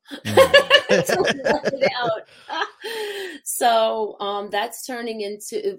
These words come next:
Speaker 1: first he's shoot-, I think he still has a couple of, uh, weeks left on it.
Speaker 2: Mm-hmm.
Speaker 1: Um,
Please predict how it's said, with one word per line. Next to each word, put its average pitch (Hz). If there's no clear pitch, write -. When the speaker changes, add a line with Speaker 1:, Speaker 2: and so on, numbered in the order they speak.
Speaker 1:
first 247
he's 220
shoot-, -
I 180
think 247
he 294
still 214
has 180
a 190
couple 180
of, 156
uh, 160
weeks 214
left 165
on 165
it. 180
Speaker 2:
Mm-hmm. 98
Speaker 1:
Um, 160